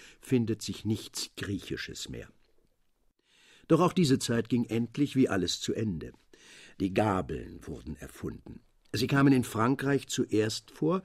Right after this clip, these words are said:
später auch in England, nachdem die reizende Maria Stuart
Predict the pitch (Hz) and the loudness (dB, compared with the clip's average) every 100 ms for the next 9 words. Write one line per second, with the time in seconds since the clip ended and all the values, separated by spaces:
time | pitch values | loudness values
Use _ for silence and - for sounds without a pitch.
0 | - - - - 131 120 92 82 98 92 | -10 -20 -12 4 6 6 2 -2 -4 -4
1 | 98 101 120 123 143 156 - 113 98 - | 0 2 2 2 2 -2 -2 -2 -2 -2
2 | 101 90 87 80 80 - - 90 90 85 | -2 0 0 0 -4 -4 -8 -4 -4 -2
3 | 87 85 - 98 95 90 | -2 -4 -6 0 2 2